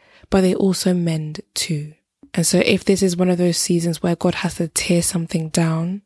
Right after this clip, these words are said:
then just let it break. Because I believe in restoration. I re-, believe in redemption.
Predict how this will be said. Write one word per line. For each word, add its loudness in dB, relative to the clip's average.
then 2
just 0
let 2
it -2
break. -6
Because 0
I 2
believe 2
in 0
restoration. -2
I 0
re-, -4
believe -2
in -4
redemption. -4